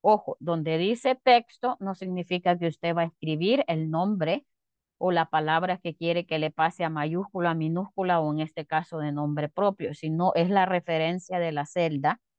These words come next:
donde queremos hacer esa corrección. Mire, tipo oración, tipo oración. Igual,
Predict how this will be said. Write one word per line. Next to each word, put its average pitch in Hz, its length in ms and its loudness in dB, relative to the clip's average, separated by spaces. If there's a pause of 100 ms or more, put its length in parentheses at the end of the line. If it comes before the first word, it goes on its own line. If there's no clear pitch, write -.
(220)
donde 160 300 -2
queremos 160 540 0
hacer 165 360 -4
esa 185 500 0 (200)
corrección. 151 1080 0
Mire, 208 260 2 (920)
tipo 208 300 2
oración, 214 880 4 (100)
tipo 208 520 0 (360)
oración. 151 920 -2 (1040)
Igual, 151 600 4